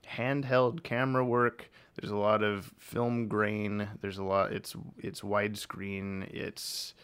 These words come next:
uh, from an aesthetic point of view, like, the cameras, the lenses, the, the cinematography is very, um,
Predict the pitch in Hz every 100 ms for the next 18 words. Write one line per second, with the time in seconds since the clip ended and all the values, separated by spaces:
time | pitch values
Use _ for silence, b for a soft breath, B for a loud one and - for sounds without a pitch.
0 | b b b - 95 98 95 95 - 123
1 | 117 110 - 127 123 117 - 123 117 107
2 | 107 110 107 104 101 98 98 - 101 -
3 | 123 117 120 120 107 101 107 113 107 107
4 | 104 95 101 104 - 104 95 98 95 92
5 | 85 - 120 113 104 104 104 98 - 98
6 | 95 98 101 95 95 110 120 120 110 104
7 | B B B B - _ _ _ - -
8 | 104 98 95 95 92 101